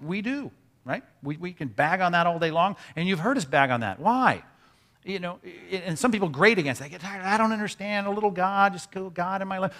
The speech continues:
I don't need to be a fanatic. I don't need to be a Jesus freak. I don't need to have this be all-consuming." Yes, you do, see? Because it's the only right way to respond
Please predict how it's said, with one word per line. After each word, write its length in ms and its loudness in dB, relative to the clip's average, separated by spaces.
I 60 0
don't 100 0
need 120 -4
to 60 -4
be 60 0
a 40 2
fanatic. 600 4
I 60 4
don't 100 0
need 100 -6
to 60 -8
be 100 2
a 40 2
Jesus 340 -8
freak. 180 -4
I 80 8
don't 100 0
need 100 -2
to 60 2
have 200 0
this 120 -8
be 180 -12
all-consuming." 840 4
Yes, 360 2
you 220 -8
do, 460 -4
see? 280 -8
Because 300 4
it's 160 0
the 220 -4
only 800 4
right 560 4
way 520 -4
to 140 4
respond 920 4